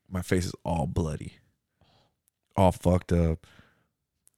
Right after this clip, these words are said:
Next day, I'm like, "Fuck, I gotta do this shit." I start doing 'em. I get to two fifty, and I'm like, that inner fucking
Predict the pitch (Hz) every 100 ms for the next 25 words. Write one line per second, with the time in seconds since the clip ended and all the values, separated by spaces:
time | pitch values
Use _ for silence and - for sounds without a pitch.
0 | _ _ _ _ _ _ _ _ _ _
1 | - - - - _ _ _ _ - -
2 | 107 92 - 90 87 85 85 _ _ _
3 | _ _ _ _ _ _ - 85 78 -
4 | - - - - - _ _ _ _ 98
5 | 95 82 80 71 - - - - - _
6 | _ _ _ _ _ _ _ _ - -
7 | 104 104 98 98 90 85 80 - _ _
8 | _ _ - 90 85 - _ - - -
9 | 113 107 - - 110 87 - 90 80 82
10 | 117 - _ 92 85 82 73 85 - -
11 | _ _ _ _ _ _ - 85 80 -
12 | - 107 101 95 90 80 - - 87 -
13 | 87 82